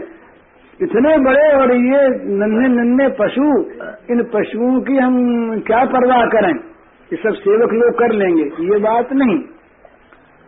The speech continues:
इनको तो भक्तों की सेवा अपने हाथों करनी है, चाहे पशु बने हुए हों, पशु बालक हों।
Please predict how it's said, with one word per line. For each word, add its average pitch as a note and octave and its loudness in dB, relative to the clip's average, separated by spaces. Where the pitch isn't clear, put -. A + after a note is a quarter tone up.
इनको F3+ 0
तो A#3 0
भक्तों D3 -4
की A3 -2
सेवा G#3+ 0
अपने A3+ 0
हाथों G3 0
करनी G#3 -2
है, A#3+ 0
चाहे A3 0
पशु A3+ -2
बने C4 2
हुए C4 2
हों, C4 2
पशु A#3+ -4
बालक B3 0
हों। C4 2